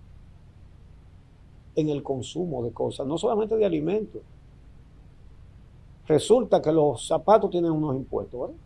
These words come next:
Pero ¿quién lo paga? Los más pobres, porque un un rico, por más zapatos que compre, no es un cien pies. No va a comprar cincuenta pares de zapatos.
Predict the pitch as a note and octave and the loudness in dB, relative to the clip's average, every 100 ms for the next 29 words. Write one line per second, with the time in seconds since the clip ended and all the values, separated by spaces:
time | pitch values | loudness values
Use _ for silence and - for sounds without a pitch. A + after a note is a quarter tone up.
0 | - - - - - - - - - - | -20 -20 -20 -20 -20 -20 -20 -20 -20 -20
1 | - - - - - - - - C#3 C#3 | -20 -20 -20 -20 -20 -20 -20 -4 -2 0
2 | G3+ F#3 C#3+ C3 B2+ B2+ C3 - E3 F3 | 2 2 2 -2 -2 -4 -6 -4 -4 -4
3 | D3+ C#3 - D3 E3+ F3+ - - F3 G3 | -10 -8 0 2 2 -2 -10 -4 2 2
4 | F#3 F3+ F#3+ C#3 B2+ C3+ B2+ C3+ C#3 D3+ | 4 2 2 -2 0 0 0 -4 -2 2
5 | G#3+ G3+ - - - - D#3 C#3+ C#3+ D#3+ | 2 0 -12 -20 -10 -4 -2 -2 -4 -6
6 | E3 D#3 F3 A3 A#2+ B2+ D3 E3 D4 - | -2 0 0 -2 -4 -4 -6 -6 -6 -6
7 | - - - - - - - - - - | -12 -20 -20 -20 -20 -20 -20 -20 -20 -14
8 | C#3 D3+ C4 A#3+ D3 C3+ C3+ C3 B2+ B2 | -2 2 4 2 0 0 -2 -4 -2 -2
9 | B2+ A#2 A#2 F#3+ - | -2 -2 -4 -4 -6